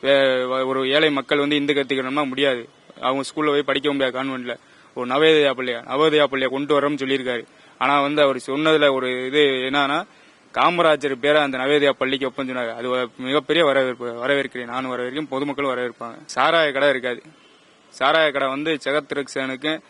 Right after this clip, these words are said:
அவர் தி மு க குடும்பமுமே வச்சு நடத்திட்டு இருக்கு சாராய கடை. விவசாயிகள் வாழ்றது கள்ளுக்கடை துறப்போம்னு நேத்து கூட அவரு ஒரு யாத்திரையில பேசினாரு. அதை பார்த்து அது மிகப்பெரிய வரவேற்பை கொடுக்கும்.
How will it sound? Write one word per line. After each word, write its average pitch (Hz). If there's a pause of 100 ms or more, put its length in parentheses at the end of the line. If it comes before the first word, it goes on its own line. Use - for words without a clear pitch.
(200)
அவர் 123
தி 156
மு 151
க 143
குடும்பமுமே 147
வச்சு 139
நடத்திட்டு 131
இருக்கு 123
சாராய 127
கடை. 120
விவசாயிகள் 147
வாழ்றது 139
கள்ளுக்கடை 139
துறப்போம்னு 147 (360)
நேத்து 147
கூட 156
அவரு 131
ஒரு 127
யாத்திரையில 135
பேசினாரு. 127
அதை 120
பார்த்து 135
அது 123
மிகப்பெரிய 147
வரவேற்பை 139
கொடுக்கும். 120